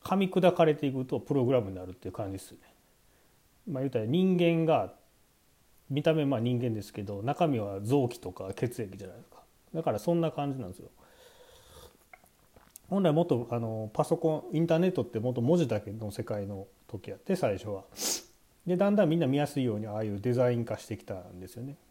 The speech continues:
で、それだからみんなはデザインを今見てるのであって、そのデザインにするための、えっと、言語っていうのがプログラム言語になります。で、なんでプログラム言語が覚えるといいのかっていうと、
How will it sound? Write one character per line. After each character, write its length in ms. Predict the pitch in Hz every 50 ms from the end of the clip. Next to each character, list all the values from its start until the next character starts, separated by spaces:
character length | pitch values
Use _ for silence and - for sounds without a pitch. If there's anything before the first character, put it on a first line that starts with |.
| _ - _ _ _ _ _ _ _ _ _
で、 260 | - 147 147 147 - - - - - - _ _ _
そ 160 | - - 185
れ 80 | 185 170
だ 80 | 175
か 60 | 160
ら 60 | 147 160
み 80 | 196
ん 20 | 214
な 80 | 226
は 80 | 151 117
デ 160 | 139 190 220
ザ 120 | 233 226
イ 120 | 208 175 127
ン 80 | 117
を 40 | 107
今 120 | 107 107 104
見 140 | 104 110
て 120 | - 123 110
る 300 | 107 104 107 101 104 - _ _ _ _ _ _ _ _ _ _ _ _ -
の 140 | 123 104 101
で 80 | 107
あ 80 | 101 104
っ 20 |
て、 320 | - - _ - 254 214 165
そ 140 | - 240 202
の 100 | 175 165
デ 120 | 185 196
ザ 180 | 214 233 226 208
イ 80 | 180
ン 80 | 143 127
に 100 | 123 117
す 140 | - - 135
る 100 | 143 131
た 120 | - 151
め 140 | 156 147 160
の、 280 | 226 254 190 110 - - - - - _ _ _ _ -
え 80 | 113
っ 40 | 107
と、 600 | 104 - 107 101 98 95 95 98 95 95 92 95 98
言 240 | 120 120 113 101
語 220 | 92 98 107 147 - - _ _ _ _ _ _ _ _ _ _ _ -
っ 40 |
て 60 | - 143
い 40 |
う 20 | 147
の 80 | 175
が 80 | 175 156
プ 120 | 117 -
ロ 120 | 123 120 113
グ 80 | 117
ラ 80 | 113 110
ム 120 | 101 101
言 160 | 98 113 113 104
語 100 | 95 92
に 60 | 90 92
な 80 | 92 90
り 60 | 87
ま 140 | 87 87 -
す。 120 | - - _ - - - - - _ _ _ _ _
で、 120 | - 180 180
な 140 | 190 226
ん 60 | 254 262
で 80 | 262
プ 160 | - - -
ロ 100 | 247 254
グ 100 | 240 262
ラ 80 | 262 254
ム 140 | 247 247 226
言 220 | 226 262 269 240
語 160 | 190 147 131 120
が 440 | 131 139 135 120 113 107 101 98 - - _ _
覚 320 | - 143 139 147 151 147 143
え 60 | 139
る 100 | 135 127
と 180 | 127 151 139
い 100 | 131 139
い 20 | 147
の 120 | 143 117
か 140 | - - 104
っ 60 | 104 -
て 140 | - - 101
い 80 | 98
う 60 | 98 -
と、 440 | - - 170 160 127 101 98 95